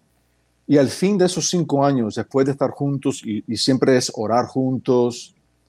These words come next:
eh, leer la Biblia juntos, hacer algo cultural juntos. Al fin de cinco años, cuando nosotros ya terminamos el diálogo, vera-, eh,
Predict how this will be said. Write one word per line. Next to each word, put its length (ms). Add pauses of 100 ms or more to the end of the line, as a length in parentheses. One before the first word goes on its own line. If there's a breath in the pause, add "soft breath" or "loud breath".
(200)
eh, 480
leer 240
la 120
Biblia 300
juntos, 760 (400)
hacer 280
algo 280
cultural 540
juntos. 720 (760)
Al 180
fin 260
de 100
cinco 420
años, 360 (160)
cuando 280
nosotros 540
ya 240
terminamos 560
el 100
diálogo, 540 (480)
vera-, 260 (200)
eh, 340